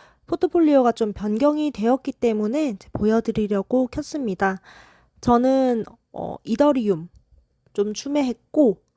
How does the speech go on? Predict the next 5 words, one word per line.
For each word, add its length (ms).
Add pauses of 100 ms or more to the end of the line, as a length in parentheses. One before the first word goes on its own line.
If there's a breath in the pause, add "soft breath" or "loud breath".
(180)
아비트럼도 760
좀 240
샀습니다. 720 (1300 soft breath)
리플도 600
샀고, 640